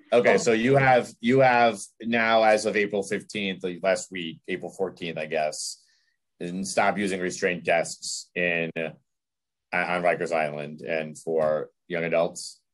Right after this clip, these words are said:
Speaker 2: That is accurate, Chair Powers.
Speaker 1: Okay, sorry. Um,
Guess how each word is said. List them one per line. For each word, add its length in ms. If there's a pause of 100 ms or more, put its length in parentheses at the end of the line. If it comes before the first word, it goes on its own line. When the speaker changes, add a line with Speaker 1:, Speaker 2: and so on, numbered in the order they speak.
(460)
Speaker 2:
That 260
is 140
accurate, 440
Chair 200
Powers. 720 (1120)
Speaker 1:
Okay, 380
sorry. 320 (720)
Um, 560